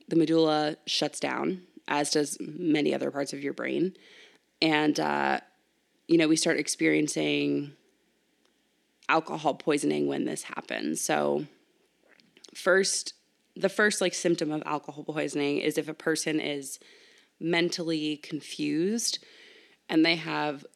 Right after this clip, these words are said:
dulled or slow responses. Um, and this is tricky because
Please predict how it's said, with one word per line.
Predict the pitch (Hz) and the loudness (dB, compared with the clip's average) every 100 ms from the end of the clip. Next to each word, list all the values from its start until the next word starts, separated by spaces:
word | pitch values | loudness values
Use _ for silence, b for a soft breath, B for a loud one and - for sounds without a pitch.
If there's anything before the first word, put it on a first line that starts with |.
| 151 | -6
dulled | 175 165 165 165 160 | -2 2 2 2 0
or | - 156 | -2 -2
slow | 156 - 165 147 139 143 | 0 -2 0 0 0 -2
responses. | 135 135 - 135 - - - - 120 - b b b b b - | -2 -4 -4 -4 -6 -6 -6 -6 -8 -12 b b b b b 0
Um, | 165 160 156 | 2 4 2
and | 147 196 | 2 2
this | 220 | 2
is | 269 | -2
tricky | - 165 196 | 0 -2 0
because | 175 175 165 160 | -4 -2 -4 -6